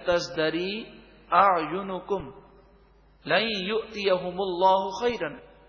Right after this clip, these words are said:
جن مسلمانوں کو تم اپنی نگاہوں میں ذلیل سمجھتے ہو، میں ان کے متعلق ہرگز یہ نہیں کہہ سکتا کہ اللہ تعالیٰ انہیں خیر نہیں دے گا،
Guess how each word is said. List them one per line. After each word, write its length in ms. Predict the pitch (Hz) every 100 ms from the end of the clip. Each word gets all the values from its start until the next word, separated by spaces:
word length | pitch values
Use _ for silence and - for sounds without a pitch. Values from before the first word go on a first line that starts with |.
| _ _ 131
جن 320 | 147 226 233
مسلمانوں 760 | 202 202 - 196 185 180 214 240
کو 140 | 226
تم 200 | 220 233
اپنی 420 | 214 214 220 196
نگاہوں 380 | 190 202 196 226
میں 140 | 233 240
ذلیل 380 | 190 202 233
سمجھتے 520 | 233 - 214 214 - 190
ہو، 180 | 147 131 - - - - _ _ _ _ _ _ _ _ _ _ _
میں 120 | 185 233
ان 200 | 233 233
کے 120 | 247
متعلق 500 | 220 214 208 247 202
ہرگز 400 | 190 185 247 254
یہ 80 | 262
نہیں 260 | 254 277
کہہ 300 | 262 240 -
سکتا 300 | - - 151 143 - - - - -
کہ 100 | -
اللہ 260 | 156 202 220
تعالیٰ 500 | 196 190 208 226 208
انہیں 280 | 196 214 190 170
خیر 340 | - 175 196 190
نہیں 320 | 190 196 208
دے 220 | 202 202
گا، 100 | 202